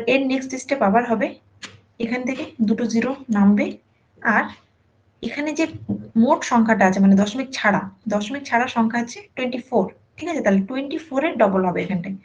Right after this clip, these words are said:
তাহলে টোয়েন্টি ফোর এর ডবল হয় ফর্টি এইট। এখানে আরেকটা ঘর ফাঁকা দিলাম,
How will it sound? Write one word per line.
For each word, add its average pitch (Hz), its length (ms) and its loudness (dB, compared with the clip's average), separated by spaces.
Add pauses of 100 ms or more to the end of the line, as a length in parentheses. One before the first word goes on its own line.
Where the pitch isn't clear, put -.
(220)
তাহলে 214 220 -6
টোয়েন্টি 233 280 2
ফোর 233 180 -6
এর 247 120 -4
ডবল 196 240 2
হয় - 120 0 (400)
ফর্টি - 340 -6 (140)
এইট। 185 160 -4 (380)
এখানে 226 280 0
আরেকটা 220 300 -2
ঘর 254 140 -8
ফাঁকা 240 220 -6
দিলাম, 233 180 -2